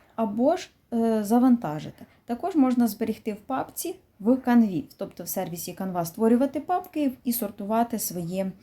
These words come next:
е, документи або інші об'єкти, які ви створюєте. Виберемо формат, е, док, м, на-, е, отримаємо повідомлення, що можуть бути н-, некоректно відображатися, наприклад, деякі шрифти, яких не буде у Word.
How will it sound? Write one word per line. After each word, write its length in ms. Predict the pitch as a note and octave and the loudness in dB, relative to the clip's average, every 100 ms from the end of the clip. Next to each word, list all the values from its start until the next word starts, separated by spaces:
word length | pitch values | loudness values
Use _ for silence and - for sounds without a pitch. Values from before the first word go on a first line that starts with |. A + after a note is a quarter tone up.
| C#4 C4 | -20 -14
е, 300 | - F#3 F3 | -8 -6 -4
документи 580 | E3 F#3 F#3+ G3+ A#3 A3+ | -2 -4 -2 2 2 2
або 200 | E3 D#3 | -2 -4
інші 280 | F#3+ G3 - | -2 -2 -2
об'єкти, 400 | E3+ F3 F#3+ - | -4 -2 -4 -6
які 200 | D#3+ F#3+ | -6 -4
ви 100 | F3 | -6
створюєте. 640 | E3 - D#3+ D#3 D3+ - - _ - _ - | -8 -8 -8 -6 -8 -10 -14 _ -20 _ 0
Виберемо 640 | A#3+ C#4 G3+ G3 F#3+ F#3 | 6 6 6 0 0 -4
формат, 360 | - F#3 E3+ D3+ - _ _ _ _ _ - | -6 -4 -4 -4 -8 _ _ _ _ _ -12
е, 260 | F#3 E3+ E3 E3 - | -10 -6 -6 -6 -6
док, 400 | G3 E4 A4+ - _ _ _ _ _ - - _ - | -4 -2 -4 -12 _ _ _ _ _ -20 -20 _ -6
м, 120 | A3 G#3+ - | -4 -2 0
на-, 240 | A3 A3 | 2 2
е, 420 | G3 G3+ G3 F#3 - | 4 4 2 0 -6
отримаємо 480 | G3 A3 G#3+ G#3 G3+ | -6 -2 0 0 -2
повідомлення, 640 | G3+ G3+ G#3+ F#3+ F#3 F3 | -4 -2 0 0 -2 -6
що 160 | E3+ F#3+ | -6 -6
можуть 320 | F#3+ F3 E3+ | -6 -6 -8
бути 300 | E3+ F#3+ F3+ | -6 -6 -4
н-, 500 | F3 - F#3+ F#3 F3+ | -6 -4 -2 -2 -4
некоректно 560 | E3+ G3 F#3+ F#3+ F3+ F3+ | -2 -2 0 0 0 -4
відображатися, 640 | E3+ E3+ F3 F3+ E3+ - | -6 -6 -6 -4 -4 -6
наприклад, 360 | F3 E3+ E3+ E3+ | -8 -6 -6 -4
деякі 320 | F3 E3+ E3+ | -2 -2 -4
шрифти, 380 | - F#3+ - E4 | -8 -8 -8 -6
яких 360 | F4+ C4 C4+ | -4 -2 0
не 100 | B3+ | 2
буде 240 | A#3+ A3+ A3+ | 2 2 0
у 120 | A3+ | 0
Word. 400 | G#3 A3+ G#3+ A3+ | -2 -2 -2 -6